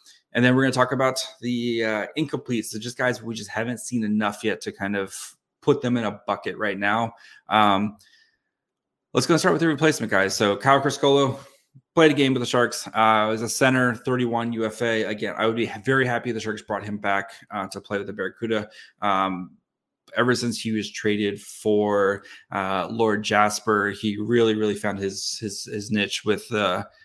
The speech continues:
is it niche or niche? I don't know. I always say niche, but I think it's niche. Anyway, he's really found his, his spot with the Barracuda, has really kind of found his scoring game again. So, um, again, if you need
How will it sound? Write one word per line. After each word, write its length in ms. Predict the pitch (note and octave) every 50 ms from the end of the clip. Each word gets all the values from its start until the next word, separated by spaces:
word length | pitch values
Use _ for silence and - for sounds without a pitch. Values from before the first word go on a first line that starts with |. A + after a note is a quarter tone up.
| _ _
is 80 | - G#2+
it 140 | G#2+ F#2+ A2
niche 260 | B2+ D3 C#3+ - G#2
or 60 | G2
niche? 340 | G2+ G2+ G2 F#2+ F2+ - - -
I 60 | G2
don't 120 | F#2+ F#2
know. 160 | F#2 F#2 F#2 F2+ - -
I 100 | A2+ A2+
always 200 | A2+ A2 G#2 G#2+
say 100 | - F#2+
niche, 380 | G2+ G2 F#2+ F#2 F#2 - - -
but 180 | - G2 F#2+ F2
I 80 | F#2 F#2+
think 160 | - G2 F2+
it's 160 | F2+ - -
niche. 360 | G#2 G#2 G2+ F#2+ - - - - - - - - -
Anyway, 300 | A#2 A#2+ A2+ G#2+ G2 - - - - - - - _ _ _ _ _ _ _ _
he's 280 | - C#3 B2+ - - -
really 220 | D#3+ F3 E3+ D#3
found 180 | E3+ D#3+ D3 C#3
his, 140 | C3 A#2 G#2+
his 260 | A2+ G#2 C3+ B2 -
spot 280 | - - A#2 A2 A2 A2+
with 100 | A#2 A2
the 60 | A2
Barracuda, 460 | G#2 G#2+ G2+ G2+ G2 - A#2+ A2 A2
has 220 | G#2+ A2 G#2 G#2 G2+
really 300 | A#2 A#2+ A2+ A2 A2 A2
kind 220 | - - G#2+ -
of 100 | - -
found 200 | - - G#2 G2+
his 120 | G#2 F#2+ -
scoring 340 | - - A#2 A2 G#2+ G#2+ G#2+
game 180 | G#2+ G2+ G#2
again. 340 | G#2 G2+ G#2 G2 F#2+ G2 G2
So, 400 | - - - F2+ F2+ F2 - - - _ _ _ _ _ -
um, 460 | G2+ G#2+ G#2 G2 F#2 F#2 F#2+ F#2+ - _ _ _ _ _ _ - - - _ _ _ _ _ _ _ _ _ _ _ _ _ - A#2
again, 240 | A2+ A2+ G#2+ G#2
if 80 | G#2 G#2
you 60 | G#2+
need 260 | G#2+ G#2+ G#2+ A2 -